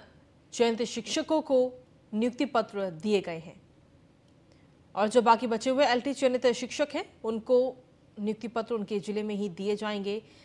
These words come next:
दरअसल लंबा संघर्ष चला है, उसके बाद में एलटी चयनितों को ये नियुक्ति पत्र दिए गए हैं, जिसमें पूरे राज्य भर से करीब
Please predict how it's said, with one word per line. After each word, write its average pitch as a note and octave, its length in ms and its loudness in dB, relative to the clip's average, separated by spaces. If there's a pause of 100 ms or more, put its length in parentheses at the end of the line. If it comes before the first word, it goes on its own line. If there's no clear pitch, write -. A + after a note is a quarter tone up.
(420)
दरअसल G3 440 -2
लंबा A3 380 6
संघर्ष C4+ 460 2
चला C4+ 240 4
है, A3+ 180 4
उसके G#3 320 2
बाद A3 340 4
में C4+ 120 2
एलटी C4 220 4
चयनितों B3 400 0
को B3+ 360 6 (300)
ये A3 60 2
नियुक्ति A#3+ 300 4
पत्र C4 280 4
दिए A#3+ 220 6
गए A#3+ 140 6
हैं, F#3 180 2
जिसमें A#3 480 2
पूरे B3+ 340 4 (320)
राज्य A#3 400 4
भर A3+ 160 -2
से A#3 160 -2
करीब A3+ 380 -2